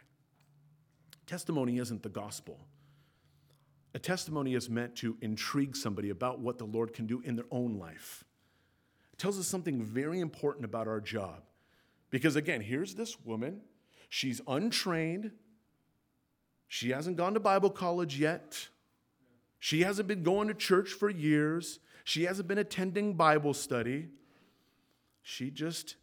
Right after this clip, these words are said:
is inviting people to church. It's not her word. It's not your word. It's not my word. It's the word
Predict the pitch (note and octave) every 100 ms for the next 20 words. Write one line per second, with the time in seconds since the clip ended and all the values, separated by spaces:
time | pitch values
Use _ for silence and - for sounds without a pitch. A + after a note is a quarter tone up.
0 | - A#2+ A#2+ C3 C3 - - C3 A2+ A2
1 | A2 A2+ A#2 A2+ - - G2 G2 F#2+ G2+
2 | - - G#2+ - - - - - _ _
3 | _ _ _ _ _ _ _ _ - G#2+
4 | A#2+ G#2 - - B2+ C#3 D3+ G3+ - -
5 | _ _ _ _ _ _ _ _ _ _
6 | - B2+ - B2 G#2+ F2+ A#2 C#3 D3 F3
7 | G3+ - - _ _ _ _ _ _ -
8 | G#2+ - A#2 F#2+ A2+ C3 A2 G2+ G#2 A#2
9 | - _ _ _ _ _ _ B2+ A2 -
10 | - _ _ _ _ _ - A#2 G#2+ F2+
11 | D#2+